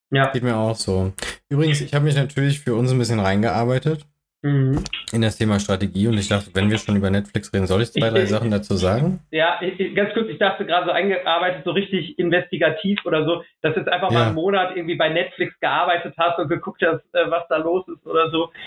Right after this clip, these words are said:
Speaker 1: Ähm,
Speaker 2: Ja.
Speaker 1: das hätte ich jetzt eigentlich erwartet, aber na gut.
Speaker 2: Hab ich auch. Ich habe auch
Speaker 1: Okay.
Speaker 2: den, die K I gehackt.
Speaker 1: Ja,
Speaker 2: Ich hab
Speaker 1: nicht
Speaker 2: da einen
Speaker 1: schlecht.
Speaker 2: Fehler reingemacht.
Speaker 1: Okay. Dann,
Speaker 2: Ja.
Speaker 1: dann erzähl mal von deiner Erfahrung.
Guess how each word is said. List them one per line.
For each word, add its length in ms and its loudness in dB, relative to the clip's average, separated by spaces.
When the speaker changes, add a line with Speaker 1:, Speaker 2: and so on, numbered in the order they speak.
Speaker 1:
Ähm, 200 4
Speaker 2:
Ja. 160 6
Speaker 1:
das 100 -2
hätte 100 0
ich 120 2
jetzt 100 -2
eigentlich 260 -2
erwartet, 480 0
aber 320 0
na 140 0
gut. 160 0
Speaker 2:
Hab 100 2
ich 140 0
auch. 260 0
Ich 60 0
habe 140 4
auch 60 2
Speaker 1:
Okay. 80 2
Speaker 2:
den, 280 0
die 140 -2
K 140 0
I 200 0
gehackt. 400 0
Speaker 1:
Ja, 100 0
Speaker 2:
Ich 60 -
hab 140 -8
Speaker 1:
nicht 100 -2
Speaker 2:
da 40 4
einen 100 4
Speaker 1:
schlecht. 100 2
Speaker 2:
Fehler 220 0
reingemacht. 480 0
Speaker 1:
Okay. 460 2
Dann, 160 2
Speaker 2:
Ja. 80 4
Speaker 1:
dann 100 4
erzähl 300 -2
mal 160 0
von 100 -2
deiner 200 0
Erfahrung. 440 -2